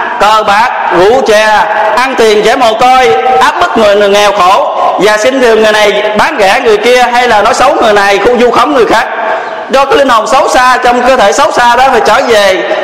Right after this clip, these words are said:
trừng trị nó Allah Subhanahu wa Ta'ala. Thì lúc này tất cả thiên thần mới được hộ tống cái linh hồn lên trời. Thì khi đi qua mỗi cái, bất cứ thiên thần nào đó thì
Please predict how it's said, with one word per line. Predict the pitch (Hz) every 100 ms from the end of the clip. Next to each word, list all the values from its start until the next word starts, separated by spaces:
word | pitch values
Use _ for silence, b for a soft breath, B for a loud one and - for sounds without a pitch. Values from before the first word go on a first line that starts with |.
| - -
trừng | 185 175
trị | 175 185
nó |
Allah | 208 202 247
Subhanahu | - 214 196 202 202 190
wa | 180
Ta'ala. | 175 175 185 190 180 - - - - - 185 180 - - - - - - - - - -
Thì | 175
lúc | 180 220
này | 202 165 151 - - - - - - -
tất | 294 -
cả | 151 202
thiên | 220 175
thần | 165 147
mới | 180
được | 175 151 156 - - - -
hộ | - 143
tống | 202 214
cái | 240
linh | 190
hồn | 160 143 143
lên | 160 139
trời. | 127 104 - - - - - - - - - -
Thì | 233
khi | 240 285 277
đi | 277 277
qua | 269 269
mỗi | 254 185 233
cái, | 320 285
bất | 320 -
cứ | 349
thiên | 339 277
thần | 214 202
nào | 196 202
đó |
thì | -